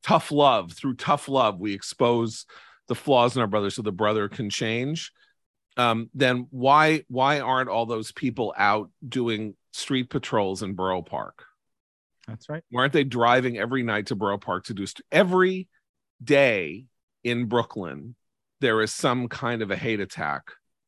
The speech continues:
Speaker 1: against, uh, visibly public Jewish people, practically. I think there were four hundred attacks last <laughs> year. I mean,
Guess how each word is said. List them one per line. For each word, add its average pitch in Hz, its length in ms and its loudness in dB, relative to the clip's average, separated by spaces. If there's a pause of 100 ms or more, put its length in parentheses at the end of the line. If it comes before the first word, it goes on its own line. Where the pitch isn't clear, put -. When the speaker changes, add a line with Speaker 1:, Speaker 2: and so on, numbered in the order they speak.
(360)
Speaker 1:
against, 104 680 -6 (520)
uh, 85 340 0 (1040)
visibly 135 640 2
public 113 540 0 (760)
Jewish 113 440 -2
people, - 420 -12 (420)
practically. - 680 -4
I 110 60 -4
think 151 260 0
there 147 120 4
were 117 120 -2
four 117 380 -4
hundred 117 320 -4
attacks 107 440 -2
last 101 440 -4
<laughs> - 0 -
year. 139 280 4 (300)
I 113 60 -2
mean, 107 260 -8